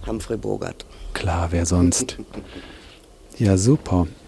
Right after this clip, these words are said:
Speaker 2: Ach ja, und eine gut ausgestattete Bar, wie ich hier sehe.
Speaker 1: Ja, auf jeden Fall.
Speaker 2: Sehr, sehr wichtig. Lassen Sie, lassen Sie uns nochmal zurückkommen auf die Fluthilfe.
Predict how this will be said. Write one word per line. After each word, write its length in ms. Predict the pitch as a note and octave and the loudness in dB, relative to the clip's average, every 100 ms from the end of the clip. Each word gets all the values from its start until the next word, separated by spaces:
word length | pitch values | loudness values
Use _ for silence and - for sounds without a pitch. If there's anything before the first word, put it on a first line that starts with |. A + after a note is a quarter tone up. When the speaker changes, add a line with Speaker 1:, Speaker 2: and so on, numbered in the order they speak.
| - - - - - - - - - - - - - - - - - - - - | -20 -20 -20 -20 -20 -20 -20 -20 -20 -20 -20 -20 -20 -20 -20 -20 -20 -20 -4 -2
Speaker 2:
Ach 200 | - F3+ | 2 2
ja, 60 | |
und 260 | G2+ G#2 - | 2 0 -2
eine 100 | A#2 | -2
gut 180 | F3 A3 | 0 0
ausgestattete 760 | E3+ - - - D3+ - F#3+ | -2 -2 -2 0 0 2 2
Bar, 340 | C#3 C#3 A2+ G#2 | 4 4 4 4
wie 60 | |
ich 120 | G#2+ | 0
hier 200 | - A2+ | 2 2
sehe. 340 | G#2 G#2+ G#2+ G#2+ | 6 8 8 8
Speaker 1:
Ja, 80 | A2 | 4
auf 160 | - | -2
jeden 220 | C#3+ B2+ | -8 -8
Fall. 360 | - E3 - G#3 - - | -10 -10 -2 -2 -2 -2
Speaker 2:
Sehr, 240 | A2+ C3+ C#3+ | 6 8 8
sehr 160 | C3 | 6
wichtig. 520 | B2 C#3+ - A#3+ - - - - - - | 4 2 6 6 6 -6 -20 -18 -2 0
Lassen 240 | F#3 E3+ | 4 4
Sie, 200 | D#3+ C#3+ - | 4 2 2
lassen 300 | C#3 F3+ F#3 | 2 4 4
Sie 60 | D3+ | 4
uns 180 | D3 - | 2 2
nochmal 180 | D3+ - | 2 2
zurückkommen 540 | C3+ D#3 - D3 C3+ | 0 -2 2 2 2
auf 160 | C3+ - | -2 -2
die 100 | B2 | -2
Fluthilfe. 840 | - C#3+ C#3+ A#2+ A2 - G#2+ | 4 4 6 4 4 2 0